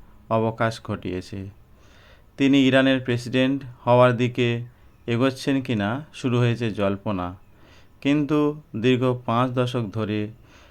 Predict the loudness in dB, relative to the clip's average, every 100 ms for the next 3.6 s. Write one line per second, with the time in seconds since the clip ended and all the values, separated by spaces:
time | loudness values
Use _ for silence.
0 | -20 -4 0 4 6 4 2 0 2 0
1 | 2 2 0 -6 -8 -4 0 2 2 0
2 | -2 -2 0 0 0 0 2 2 2 -4
3 | -20 -8 -6 0 0 0